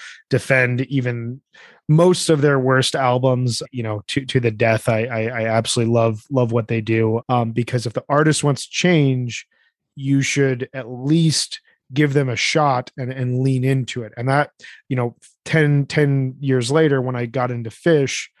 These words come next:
was a really important thing, you know, for a band that is constantly evolving, that is never gonna stand still. And, you know, if, even if you love, you know, nineteen ninety-two Phish or Summer ninety-five or Fall ninety-seven, that's a time and a place. And then they're gonna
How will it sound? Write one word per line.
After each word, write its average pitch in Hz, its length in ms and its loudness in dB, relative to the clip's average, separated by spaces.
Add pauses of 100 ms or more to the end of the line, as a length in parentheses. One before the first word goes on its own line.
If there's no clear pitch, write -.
(320)
was 131 120 0
a 139 40 2
really 147 240 4
important 135 420 -4
thing, 123 460 -6
you 135 80 -6
know, 117 180 0
for - 140 0
a 127 60 4
band 123 260 2
that 120 80 0
is 113 120 -4
constantly 131 680 -2
evolving, 113 460 -2
that 113 140 -8
is 113 120 -2
never 135 260 4
gonna 123 200 0
stand 117 400 -2
still. 120 360 0
And, 113 140 -4 (460)
you 123 80 -2
know, 120 120 -2
if, 123 400 -4 (100)
even 160 200 4
if 156 140 0
you 147 100 4
love, 139 560 2 (520)
you 135 100 -2
know, 123 400 -4
nineteen 143 300 2
ninety-two 139 480 0
Phish 131 440 -4
or 117 320 -12
Summer 151 300 2
ninety-five 127 840 2
or 113 320 -10 (120)
Fall 147 280 4
ninety-seven, 135 800 2 (460)
that's 151 320 0
a 139 80 2
time 143 300 0
and 127 100 -2
a 113 40 -6
place. 135 380 0
And 131 80 -6
then 131 120 -4
they're 127 100 -4
gonna 120 200 -6